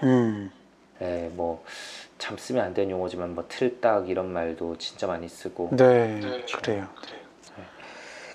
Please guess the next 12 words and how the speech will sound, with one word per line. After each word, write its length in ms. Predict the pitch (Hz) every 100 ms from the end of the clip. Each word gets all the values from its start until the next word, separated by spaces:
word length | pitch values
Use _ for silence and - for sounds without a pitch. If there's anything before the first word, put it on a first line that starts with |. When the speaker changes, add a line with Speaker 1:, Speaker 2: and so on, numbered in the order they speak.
| -
Speaker 2:
그 140 | -
얼마 220 | 104 135
전에 420 | 147 131 143 143 107
이제 180 | 98
임계장 600 | 98 101 131 170 175 156 127
이야기라는 920 | 113 98 95 92 92 92 90 90 90
책을 300 | - 110 95
저는 200 | 98 90
읽을 220 | 90 95
때가 160 | 98 90
있었는데, 640 | - 90 87 101 123 90
Speaker 1:
음. 340 | 143 123 110